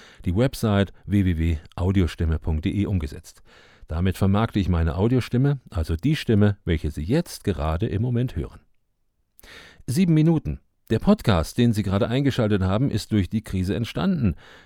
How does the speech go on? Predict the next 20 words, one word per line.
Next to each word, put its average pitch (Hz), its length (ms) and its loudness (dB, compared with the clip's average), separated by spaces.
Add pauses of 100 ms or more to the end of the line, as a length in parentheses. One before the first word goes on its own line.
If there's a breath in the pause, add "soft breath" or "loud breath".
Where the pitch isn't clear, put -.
und 101 220 0
wird 113 180 0
auch 90 280 -2
mindestens 110 560 0
bis - 240 -2
zum - 180 -4
Ende 98 260 0
der 82 120 -2
Krise 80 340 -6
produziert. - 680 -8 (280)
Dadurch 92 480 0 (420 loud breath)
kam 87 180 0
ich 78 120 -2
mehr 104 280 4
und 80 160 0
mehr 92 360 4
wieder 87 200 0
zum 76 180 -6
Schreiben 113 400 -2
zurück, 123 420 -2